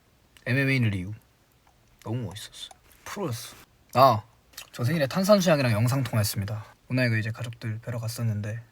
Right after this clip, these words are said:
운하기가 생일 축하한다고 영상통화 와가지고 이렇게 딱 받았더니 식사하고 있더라고요. "우리 탄산수는?" 그랬더니 진짜 엄청 수줍게 "생일 축하드려요."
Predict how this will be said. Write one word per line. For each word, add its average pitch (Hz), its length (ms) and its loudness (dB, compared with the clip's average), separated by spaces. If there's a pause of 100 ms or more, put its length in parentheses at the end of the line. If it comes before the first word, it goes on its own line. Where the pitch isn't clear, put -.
(220)
운하기가 110 340 -2 (200)
생일 143 180 -10
축하한다고 127 340 -6
영상통화 120 400 -4
와가지고 101 440 -6
이렇게 104 260 -10
딱 117 140 -14
받았더니 98 420 -10 (680)
식사하고 160 440 -2
있더라고요. 104 360 -8 (420)
"우리 120 120 -4
탄산수는?" 127 720 -2
그랬더니 92 380 -10 (560)
진짜 - 140 -12
엄청 113 220 -2
수줍게 117 360 -8 (240)
"생일 185 320 -4
축하드려요." 143 840 -10